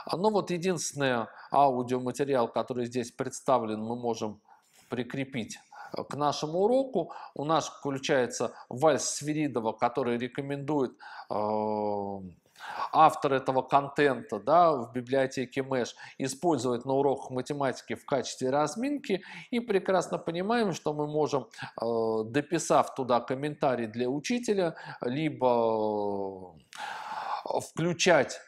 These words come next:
под конкретным текстом этот аудиоматериал, либо использовать его, опять же, вместо той физкульт-минутки, которая у нас, э, была с вами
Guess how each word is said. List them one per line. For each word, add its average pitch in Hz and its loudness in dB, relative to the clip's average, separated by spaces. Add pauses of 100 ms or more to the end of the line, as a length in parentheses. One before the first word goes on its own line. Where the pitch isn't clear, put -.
под 156 2
конкретным 156 0
текстом 220 0
этот 175 -2
аудиоматериал, 139 2 (160)
либо 180 2
использовать 139 0
его, 120 0
опять 127 0
же, 120 -4
вместо 120 -4 (200)
той 139 2
физкульт-минутки, 135 -6
которая 120 -2
у 104 -2
нас, 123 -4 (240)
э, 101 0
была 110 0
с - -6
вами 117 -2